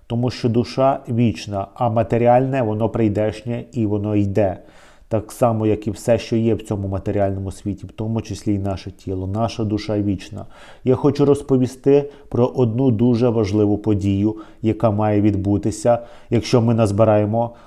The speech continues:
певну кількість голосів. А саме, священний молебень Агія, який буде проводитися, якщо ми назбираємо триста тисяч голосів,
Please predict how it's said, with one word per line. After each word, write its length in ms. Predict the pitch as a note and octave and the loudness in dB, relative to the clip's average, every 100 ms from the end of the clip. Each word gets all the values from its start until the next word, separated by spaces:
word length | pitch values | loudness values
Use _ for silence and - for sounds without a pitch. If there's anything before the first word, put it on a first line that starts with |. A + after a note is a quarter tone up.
| - - | -8 4
певну 380 | A#2+ A2 A2+ | 6 6 2
кількість 420 | G#2+ A2 G#2 A2+ G2 | 0 -2 0 0 2
голосів. 680 | A#2 A#2 A2 - A2+ F#2 - - - - - - _ _ - - | 2 0 0 0 2 0 -6 -20 -20 -20 -20 -20 _ _ -20 0
А 160 | B2+ | 2
саме, 500 | - C3+ A#2 G2+ F#2 - - | 6 6 6 4 -4 -8 -18
священний 760 | - B2+ C3 C3 C#3 C#3 C3+ B2+ | -8 2 4 4 2 2 2 2
молебень 640 | B2 A#2 G#2+ G2+ A2 G#2+ - - - | 2 4 2 2 -2 -6 -12 -10 2
Агія, 640 | A#2 G#2+ G#2+ G#2+ A2 A#2 - - | 4 4 2 2 2 0 -6 -6
який 320 | A2+ G#2+ A#2+ | -2 0 2
буде 260 | G#2 A2+ G#2+ | 2 2 2
проводитися, 840 | G#2+ A2 G#2 G#2 G2+ A#2 G#2+ - | 2 2 2 2 0 -2 -4 -2
якщо 440 | A2+ A2 - - A2 | -2 -2 -4 -4 -2
ми 140 | A2+ | 0
назбираємо 640 | A2+ G2 G2+ G#2 G#2+ A2 A2 | -2 -2 0 0 0 0 -4
триста 420 | A2+ G#2+ G#2+ G#2+ | -2 -2 -2 -4
тисяч 340 | G#2+ G#2 G2 | -4 -4 -4
голосів, 600 | F#2 G#2+ G#2 - B2+ C3 | -2 -2 -2 0 -2 -2